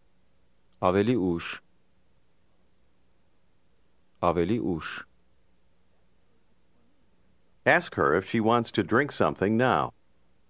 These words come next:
Speaker 1: Դուք հիմա եք ուզում մի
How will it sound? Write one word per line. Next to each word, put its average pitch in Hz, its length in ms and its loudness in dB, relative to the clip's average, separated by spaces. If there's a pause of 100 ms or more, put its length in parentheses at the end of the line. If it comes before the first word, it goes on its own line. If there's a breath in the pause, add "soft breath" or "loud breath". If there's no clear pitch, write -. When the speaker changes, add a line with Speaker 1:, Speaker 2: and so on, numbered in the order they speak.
(4000)
Speaker 1:
Դուք 110 200 -4
հիմա 131 180 2 (100)
եք 170 140 -8
ուզում 160 260 -2
մի 160 60 0